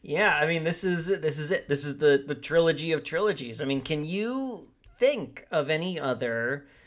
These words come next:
movies that are, um, that are, that are franchises that have three trilogies compacted into them like this?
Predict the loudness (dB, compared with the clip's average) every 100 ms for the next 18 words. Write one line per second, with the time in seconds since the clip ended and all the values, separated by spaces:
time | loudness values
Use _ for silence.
0 | _ _ -12 -6 0 0 0 -4 -6 -8
1 | -12 -14 -16 -2 0 2 -2 -6 -12 -4
2 | -2 0 0 0 -2 -4 -4 -4 -4 -6
3 | -8 -12 _ _ _ _ _ -20 -10 4
4 | 6 8 4 2 2 2 2 0 2 0
5 | 0 -2 -4 -2 2 2 2 -4 -14 -10
6 | -4 -4 -4 -2 2 4 4 0 -12 -14
7 | -8 -4 -2 -2 0 -2 -2 -2 -4 -8
8 | -12 -12 -12 -12 -12 -12 -14